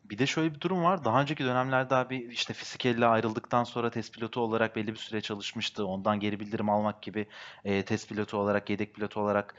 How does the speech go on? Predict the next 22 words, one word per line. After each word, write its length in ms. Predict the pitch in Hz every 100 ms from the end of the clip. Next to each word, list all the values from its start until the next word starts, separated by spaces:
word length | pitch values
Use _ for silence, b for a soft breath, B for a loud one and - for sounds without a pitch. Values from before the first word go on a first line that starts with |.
| b
simülatörde 760 | - 113 101 104 - 101 98 101
ve, 220 | 101 104 -
e, 420 | 98 95 95 95
tek-, 320 | - 98 _ 104
e, 80 |
test 280 | 101 107 -
araçlarında 540 | 104 101 - 107 104 104
kullanmışlardı. 840 | 107 104 110 113 120 101 101 156 B B
Şimdi 240 | B 131 123
ellerinde 580 | 131 139 113 127 131 139
öyle 180 | 131
bir 60 | 127
şey 260 | - 143 127
de, 140 | 107
öyle 160 | 107 113
bir 60 |
pilot 320 | 113 120 127
da 40 | 107
yok 140 | 90
teknik 300 | 101 - 101
açıdan 280 | 104 - 95
ye-, 160 | 98